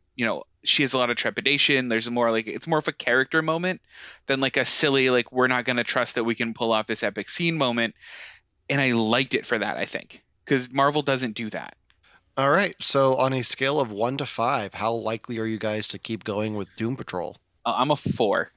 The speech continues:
Speaker 1: I'm, I'm at the same level as Ugly Americans. I'm very interested, and I do really wanna watch it. If I don't watch it, it's not because I don't like it or anything. It's 'cause either I forgot or, like, time constraints or whatever.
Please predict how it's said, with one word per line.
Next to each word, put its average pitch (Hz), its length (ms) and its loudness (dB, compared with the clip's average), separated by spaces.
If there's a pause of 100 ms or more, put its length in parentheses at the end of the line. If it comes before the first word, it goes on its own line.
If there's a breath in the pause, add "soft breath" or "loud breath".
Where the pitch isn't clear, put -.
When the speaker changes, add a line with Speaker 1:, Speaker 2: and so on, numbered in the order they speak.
Speaker 1:
I'm, 127 160 0
I'm 131 200 0
at 139 60 0
the 147 100 4
same 143 260 2
level 135 220 2
as 127 80 2
Ugly 123 220 2
Americans. 113 540 0
I'm 113 260 -4
very 123 340 4
interested, 117 500 0
and 107 100 0
I 113 100 2
do 113 200 -4
really 107 240 2
wanna 95 180 -2
watch 67 240 -4
it. 76 120 -6
If - 140 0
I 113 100 2
don't 127 280 0
watch 160 260 2
it, 180 160 0 (400 loud breath)
it's 131 220 2
not 127 300 2
because 131 280 0
I 120 80 4
don't 120 320 0
like 107 300 0
it 156 80 4
or 160 100 2
anything. 175 340 0
It's 139 140 0
'cause 120 300 2
either 117 200 2
I 117 160 2
forgot 113 440 0
or, 107 180 2
like, 104 160 0 (580)
time 113 240 -2
constraints 107 520 -2
or 98 80 0
whatever. 87 360 0